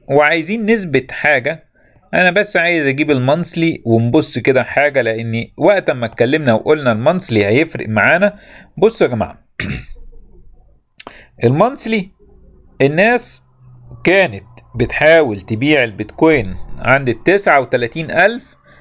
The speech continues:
تمام؟ بتحاول تشتري ومحدش راضي يبيع، فكان إيه النتيجة العكسية اللي لازم تحصل؟ إن السعر يرتفع، وده اللي فعلي حصل. يعني أنا النهاردة التسعة وتلاتين ألف ما تقدرش تشتري بيتكوين.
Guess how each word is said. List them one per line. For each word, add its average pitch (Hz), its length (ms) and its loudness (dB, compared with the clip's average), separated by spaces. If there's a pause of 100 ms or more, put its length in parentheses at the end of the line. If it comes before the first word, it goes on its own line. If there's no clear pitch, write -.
(320)
تمام؟ 151 460 0
بتحاول 127 380 0
تشتري 143 520 -2 (340)
ومحدش 214 520 0
راضي 208 160 2
يبيع، 156 400 0 (800)
فكان 139 240 0
إيه 202 500 0 (320)
النتيجة 143 480 2
العكسية 135 440 2
اللي 139 100 2
لازم 131 220 0
تحصل؟ 143 500 0
إن 104 120 -8
السعر 104 340 -4
يرتفع، 165 600 0 (500)
وده 127 200 4
اللي 233 160 -2
فعلي 196 300 0
حصل. 101 440 -4 (380)
يعني 117 200 2
أنا 180 140 2
النهاردة 131 600 2 (480)
التسعة 190 400 2
وتلاتين 143 400 0
ألف 196 220 0
ما 143 60 -4
تقدرش 139 380 0
تشتري 180 220 0
بيتكوين. 135 520 0